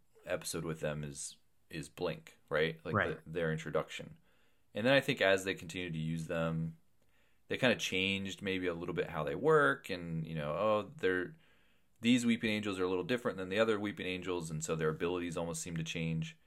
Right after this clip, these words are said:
Speaker 1: And it seemed like this version was going back to the original intent, right? Uh,
Speaker 2: Yeah.
Speaker 1: I thought it was very effectively done because,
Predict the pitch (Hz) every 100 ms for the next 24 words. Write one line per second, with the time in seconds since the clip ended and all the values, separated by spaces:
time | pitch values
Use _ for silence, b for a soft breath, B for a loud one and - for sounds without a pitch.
0 | _ _ _ _ - 101 - 160 156 90
1 | 85 98 101 82 82 85 80 76 76 80
2 | - 82 73 73 65 - - - 71 73
3 | - - _ _ _ _ _ _ - 80
4 | 73 65 62 - - - - 73 - 62
5 | - 60 65 64 - _ _ _ _ _
6 | _ _ _ _ - 73 67 67 - _
7 | _ _ 113 120 95 - 110 87 80 82
8 | 85 82 80 80 80 78 80 73 78 82
9 | 80 90 80 -